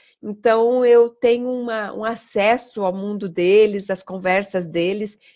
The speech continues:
e eu entendo um pouco, né, os dois lados, por ter sido mãe muito cedo, já tenho três netos,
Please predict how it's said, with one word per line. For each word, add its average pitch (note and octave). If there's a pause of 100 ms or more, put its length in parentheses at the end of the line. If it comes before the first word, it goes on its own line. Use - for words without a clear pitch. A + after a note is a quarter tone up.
e G#3
eu A3
entendo A#3+
um A3
pouco, F#3
né, G3
os G#3+
dois A#3+
lados, F#3+ (260)
por A#3
ter G#3+
sido F#3
mãe E3+
muito G#3+
cedo, G#3
já G3+
tenho E3+
três G3
netos, F#3